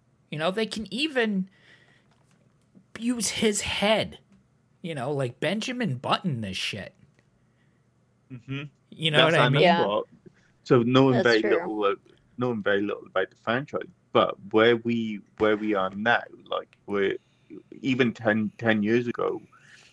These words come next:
Speaker 2: even ten years ago, doing half the stuff we're doing now, just whilst it was getting better, it's still, like, it's getting better and better. Like, you can, <clears throat> things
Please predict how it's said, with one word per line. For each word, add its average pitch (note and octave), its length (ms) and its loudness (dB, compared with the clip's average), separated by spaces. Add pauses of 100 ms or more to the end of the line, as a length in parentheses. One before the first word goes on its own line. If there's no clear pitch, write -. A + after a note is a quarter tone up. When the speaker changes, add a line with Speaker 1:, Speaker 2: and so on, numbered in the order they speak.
(360)
Speaker 2:
even A#2+ 240 0
ten A2 300 0
years A#2+ 240 2
ago, F#2+ 240 0 (100)
doing A2 420 0
half A2 340 0
the A#2+ 60 -6
stuff A2+ 260 -10
we're G2+ 100 2
doing G2 300 0
now, G#2+ 260 4 (240)
just G#2+ 260 0 (960)
whilst A#2 420 2
it A2 100 4
was G#2 300 0
getting G2 340 -2
better, C3 200 4
it's A#2+ 240 0
still, C3 340 0
like, G#2 240 2
it's A2+ 180 0
getting A2+ 320 0 (120)
better F#2 300 0
and F#2+ 220 -6
better. A#2 480 -4
Like, F#2+ 360 0
you A#2 100 -4
can, G2+ 580 -2 (440)
<clears throat> - 1040 -14
things C3+ 260 -2